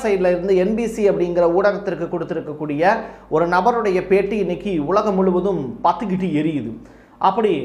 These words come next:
அந்த நபர் பேசி இருக்கக்கூடிய விஷயம் என்ன, யார் அவர் அப்படிங்கிற டீட்டெயில் ரிப்போர்ட்டு. அதோடு சேர்த்து திருஷ்யா அப்படின்னு சொல்லிட்டு ஒரு எண்ணெய் குழாய், அதன் மீது நடத்தி இருக்கக்கூடிய தாக்குதல். இந்த தாக்குதலை யார் நடத்தினா, இதனால ஏற்பட்டிருக்கக்கூடிய பாதிப்புகள் ஒட்டுமொத்த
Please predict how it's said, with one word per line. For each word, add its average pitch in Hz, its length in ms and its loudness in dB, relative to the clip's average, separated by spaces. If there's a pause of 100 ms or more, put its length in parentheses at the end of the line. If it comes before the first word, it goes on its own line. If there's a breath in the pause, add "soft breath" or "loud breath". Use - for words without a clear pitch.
(200)
அந்த 180 180 0
நபர் 226 240 2
பேசி 226 280 4
இருக்கக்கூடிய 180 480 0
விஷயம் 170 280 0
என்ன, 175 140 -2 (120)
யார் 170 220 4
அவர் 135 180 -8 (180)
அப்படிங்கிற 147 360 -2 (140)
டீட்டெயில் 143 380 -4
ரிப்போர்ட்டு. 123 360 -6 (640 loud breath)
அதோடு 233 300 4
சேர்த்து 226 240 0 (100)
திருஷ்யா 226 400 2 (120)
அப்படின்னு 202 360 -6
சொல்லிட்டு 180 300 -2 (100)
ஒரு 185 140 2 (240)
எண்ணெய் 190 260 -2
குழாய், 170 320 2 (380)
அதன் 202 220 0
மீது 214 180 0
நடத்தி 190 300 2
இருக்கக்கூடிய 151 420 -2 (160)
தாக்குதல். 160 420 0 (340 loud breath)
இந்த 180 200 -4
தாக்குதலை 226 420 0
யார் 196 340 4
நடத்தினா, 180 380 -2 (460)
இதனால 214 260 4 (140)
ஏற்பட்டிருக்கக்கூடிய 185 720 0 (120)
பாதிப்புகள் 175 580 2 (460 loud breath)
ஒட்டுமொத்த 214 360 0